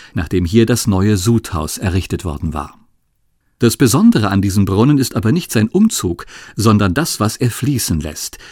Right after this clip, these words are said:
nämlich nicht nur Wasser, sondern tatsächlich auch Bier. Bereits bei der Errichtung des Brunnens wurde in einem der vier Wasserspeier zusätzlich eine kleine Bierleitung verlegt,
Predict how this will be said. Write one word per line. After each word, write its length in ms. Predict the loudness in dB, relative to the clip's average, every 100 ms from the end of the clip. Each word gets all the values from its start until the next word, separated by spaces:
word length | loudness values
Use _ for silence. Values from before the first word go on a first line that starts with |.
| -20 -6
nämlich 460 | 0 0 0 0 0
nicht 220 | 0 0
nur 180 | 0 0
Wasser, 400 | -2 -2 -2 0
sondern 440 | 0 0 -2 -6
tatsächlich 720 | -8 -8 -2 -2 0 0 -2 -4
auch 260 | -6 -6
Bier. 300 | -4 -2 -2 -4 _ _ _ _ _ -20 -20 -2
Bereits 360 | 2 2 -2 0
bei 160 | 2
der 100 | 4
Errichtung 460 | 2 2 0 0 0
des 180 | 0 -2
Brunnens 480 | 2 2 2 -2
wurde 240 | 0 2 2
in 140 | 2
einem 280 | 2 0 2
der 160 | 0 0
vier 320 | -2 -2 0
Wasserspeier 760 | -2 -2 -4 -2 -2 0 -2
zusätzlich 680 | -4 -4 -4 -4 -2 -2 -2
eine 160 | -2 -2
kleine 300 | -2 0 0
Bierleitung 640 | 2 0 2 -2 -4 -6
verlegt, 480 | -4 -4 -4 -6